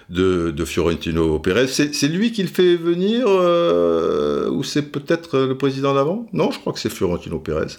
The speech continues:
Enfin, peu importe. Les Galactiques, c'est Fiorentino Pérez. Pogba,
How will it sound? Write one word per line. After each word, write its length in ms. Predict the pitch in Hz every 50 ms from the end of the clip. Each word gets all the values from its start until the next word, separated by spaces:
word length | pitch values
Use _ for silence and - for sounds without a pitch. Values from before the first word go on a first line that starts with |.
| - -
Enfin, 160 | - 143 143
peu 120 | - 156
importe. 320 | 147 117 - - - - -
Les 100 | 104 113
Galactiques, 540 | 127 135 127 107 - - 131 135 135 - - _ _ _ _ -
c'est 160 | - - 113
Fiorentino 460 | 98 98 98 85 76 - 76 80 95
Pérez. 320 | - 69 60 - - - - - - - - - - - -
Pogba, 680 | - 131 123 104 104 135 160 175 185 - - - -